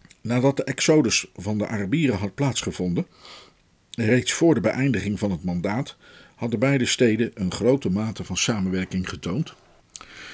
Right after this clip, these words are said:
En hoewel deze maatregel aan de jarenlange wensen van Tel Aviv tegemoet komt, betreurt men het dat zulks alleen na oorlogshandelingen heeft kunnen geschieden.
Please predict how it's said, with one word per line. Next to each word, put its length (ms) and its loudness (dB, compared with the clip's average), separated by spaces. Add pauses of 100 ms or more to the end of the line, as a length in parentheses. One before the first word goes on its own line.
(160)
En 120 0
hoewel 260 8
deze 280 8
maatregel 680 2
aan 180 -4
de 120 -2
jarenlange 560 2
wensen 360 0
van 160 -6
Tel 180 -2
Aviv 260 -2
tegemoet 460 -2
komt, 300 -4 (460)
betreurt 460 0
men 120 0
het 320 0
dat 180 -4
zulks 420 0
alleen 420 0
na 180 -2
oorlogshandelingen 840 0
heeft 160 -6
kunnen 200 -2
geschieden. 420 -4